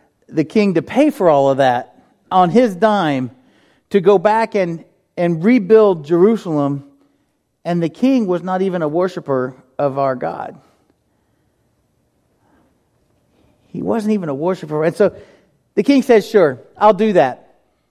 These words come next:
And so Nehemiah goes back and he has these letters and he starts this process and they build the wall.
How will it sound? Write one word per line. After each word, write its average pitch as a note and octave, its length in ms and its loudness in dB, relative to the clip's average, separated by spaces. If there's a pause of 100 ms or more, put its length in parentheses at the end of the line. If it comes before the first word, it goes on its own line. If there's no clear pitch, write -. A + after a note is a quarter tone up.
(540)
And D#3 100 -6
so F3 140 -4
Nehemiah F#3+ 520 2
goes F3+ 300 0
back F3 480 -4 (220)
and E3 80 -4
he D#3+ 80 -2
has F#3 200 2
these G3 180 -4
letters E3+ 340 2
and E3+ 80 -6
he D#3 60 -4
starts G#3+ 320 2
this A3+ 140 -2
process F3+ 680 -4 (420)
and E3 160 0
they E3+ 100 4
build G3+ 300 2
the G#3+ 60 0
wall. D#3+ 580 -4